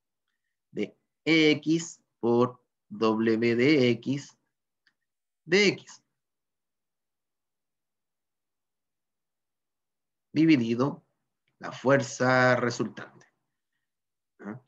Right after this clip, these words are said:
Entonces, para no llenarme de tanta ecuación, ¿ah? Voy a resolver primero la parte de arriba, que sería X por cuatrocientos. ¿Por qué por cuatrocientos, profesor? Porque dice de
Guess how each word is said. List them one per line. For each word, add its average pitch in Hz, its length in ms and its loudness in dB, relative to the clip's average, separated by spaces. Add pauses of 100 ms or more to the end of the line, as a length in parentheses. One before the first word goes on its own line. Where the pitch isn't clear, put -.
(200)
Entonces, 139 580 0 (1080)
para 90 220 -4
no 110 160 0
llenarme 117 500 0
de 107 100 -2
tanta 127 320 0
ecuación, 160 520 0 (480)
¿ah? - 220 -18 (640)
Voy 113 200 2
a 110 60 0
resolver 107 520 -2
primero 113 300 -2
la 120 120 2
parte 127 240 2
de 175 100 6
arriba, 196 380 2 (800)
que 90 80 -14
sería 107 460 -6 (320)
X 147 600 0 (440)
por 123 520 2 (760)
cuatrocientos. 127 960 0 (180)
¿Por 135 160 -10
qué 196 140 0
por 185 140 -4
cuatrocientos, 156 540 -2
profesor? 165 400 -2
Porque 165 260 -4
dice 175 320 2
de 170 280 0